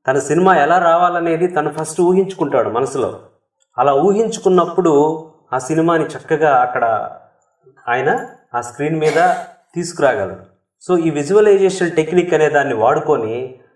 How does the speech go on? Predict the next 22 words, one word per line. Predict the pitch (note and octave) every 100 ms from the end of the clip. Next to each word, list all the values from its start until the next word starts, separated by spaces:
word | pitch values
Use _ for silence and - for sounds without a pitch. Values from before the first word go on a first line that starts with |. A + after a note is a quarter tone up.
| -
ఆ | B2
సమస్యని | B2+ C3+ D3 D#3+ C#3+
మనం | C3 B2+
అద్భుతంగా | A2+ C#3 C#3+ C3+ A3+ - - _ _ G#2+
పరిష్కరించుకోవచ్చు. | G#2+ - G#2+ G2 - - _ - _ _ _ _ _ _ _ _ _ _ _ -
ఈ | D3 G#3
క్షణానికి | - F#3 F3+ F3+ - A2 F#2 - _ _ -
మీ | A#2+ C#3 E3+
ముందు | E3 F3 D#3 A2 - - -
ఏదైతే | B2+ D#3 F3 F3+ E3+ D3+ B2+
జరుగుతుందో, | B2+ D#3+ F3 D#3+ C3 G#2 F2 - _ _ -
ఏ | C3
సన్నివైతే-, | C#3+ D3 D#3+ E3 E3 E3 D#3+ A#2+
సన్నివేశం | - C#3 D#3+ E3 D#3+ D3+
అయితే | C#3+ C#3+
జరుగుతుందో, | B2 C3 C3+ A#2 G2+ F#2+ - _ _ _ -
ఏ | A#2+
సంఘటన | C3+ C#3 D3 D3+ D3+
అయితే | D3+ D3
జరుగుతుందో, | B2 B2+ B2 A2 G2 F#2+ - _ _ _ _ _ -
అది | G#2+ B2+
మీకు | B2 B2 B2 G#2+